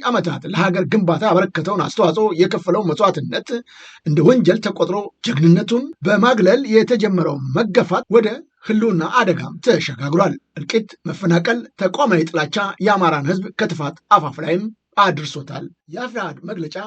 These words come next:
በማስከተልም በዚህ አውድ የአማራ ፋኖ ህዝባዊ ድርጅት ፍኖተ መርህ የፋኖን እንቅስቃሴ የወለደውን ታሪካዊ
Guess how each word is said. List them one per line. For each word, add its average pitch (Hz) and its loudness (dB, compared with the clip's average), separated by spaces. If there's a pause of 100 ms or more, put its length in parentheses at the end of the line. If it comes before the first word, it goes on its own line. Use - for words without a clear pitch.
(120)
በማስከተልም 214 -8 (460)
በዚህ 190 -4
አውድ 220 2 (420)
የአማራ 185 -2
ፋኖ 196 -2
ህዝባዊ 196 2
ድርጅት 220 -2 (120)
ፍኖተ 175 -4
መርህ 214 0 (320)
የፋኖን 202 0
እንቅስቃሴ 165 -4 (160)
የወለደውን 190 -2
ታሪካዊ 170 0